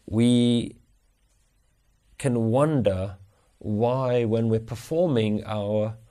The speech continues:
rituals, when we're doing our spiritual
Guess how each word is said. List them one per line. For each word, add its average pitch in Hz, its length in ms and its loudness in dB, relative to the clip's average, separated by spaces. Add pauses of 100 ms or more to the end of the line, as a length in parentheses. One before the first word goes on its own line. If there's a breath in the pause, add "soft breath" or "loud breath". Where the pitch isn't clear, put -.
(400 soft breath)
rituals, 117 880 0
when 107 200 -2
we're 107 120 -2
doing 123 360 2
our 110 120 -2
spiritual 110 720 -4